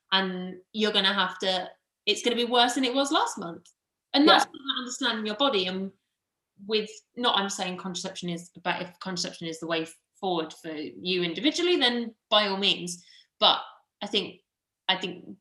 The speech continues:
Speaker 1: me and you are probably in the same things, that we've done it, it wasn't good, and I don't wanna do it again.
Speaker 2: Yeah.
Speaker 1: Yeah.
Speaker 2: Yeah, absolutely. Yeah. And I feel like I've, I've, I've, I've never done the implant because I'm just scared of the idea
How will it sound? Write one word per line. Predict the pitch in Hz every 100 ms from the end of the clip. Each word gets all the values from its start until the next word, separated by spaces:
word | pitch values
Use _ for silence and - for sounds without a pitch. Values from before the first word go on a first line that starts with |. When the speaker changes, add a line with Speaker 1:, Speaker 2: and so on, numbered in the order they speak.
| -
Speaker 1:
me | 190 220
and | 202
you | 302
are | 277
probably | - 202 185
in | 175
the | 170
same | 180 175 170 165
things, | - 175 175 175
that | 180 -
we've | 190 180
done | 208 196
it, | 165 156 - _
it | 180 175 - _ _ - 170 175 -
wasn't | 196 214 196
good, | 175 190 180 180 - _ _ _ 190
and | 165 175 170 -
I | 196
don't | 196
wanna | 185 180
do | 180
it | -
again. | 180 165 175 - _ _ _ _ _ _ _
Speaker 2:
Yeah. | 98 - _ _ _ _ _
Speaker 1:
Yeah. | 170 -
Speaker 2:
Yeah, | 185 175 -
absolutely. | 185 - 196 190 196 196 190
Yeah. | - 196 185
And | 185 - -
I | 208
feel | 214 254
like | 254
I've, | 233 226 -
I've, | 214 208 - _ _ _ _ _
I've, | 214 214
I've | 233
never | 247 247 247
done | 240 - 240
the | 226
implant | 208 202 196 196 208 214 -
because | 208 208
I'm | 202
just | 202
scared | - 202 196
of | 196
the | 196
idea | 185 185 190 208